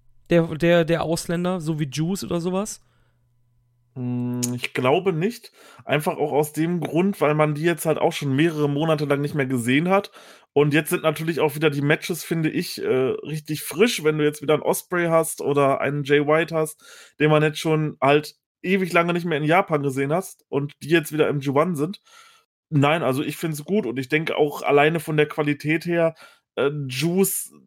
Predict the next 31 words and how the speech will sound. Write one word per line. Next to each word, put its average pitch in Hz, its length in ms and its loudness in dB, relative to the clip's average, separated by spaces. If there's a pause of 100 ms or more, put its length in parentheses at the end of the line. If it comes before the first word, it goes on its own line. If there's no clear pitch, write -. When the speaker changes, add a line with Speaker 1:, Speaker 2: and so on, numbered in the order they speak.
(280)
Speaker 2:
der 165 300 0
kann 165 180 0
da 160 160 4
sehr 156 160 0
gute 156 260 -8
Matches 151 380 -2
wresteln. 151 400 0
Osprey 170 400 2
sowieso. 165 580 4 (380)
Das 147 220 0
war 165 140 6
letztes 165 420 -4
Jahr, 160 180 0
war 151 140 2
der, 151 100 2
glaub 151 240 0
ich, 156 100 -8
bei 160 100 -2
unserer 143 360 -4
Auswertung, 156 560 0
ist 113 220 -10
der 151 80 2
bei 143 140 0
mir 151 200 0
auf - 100 -4
Platz - 280 -4
drei 143 320 2
gelandet, 190 580 2
äh, 156 480 2
von 160 200 -6
den, 151 300 -6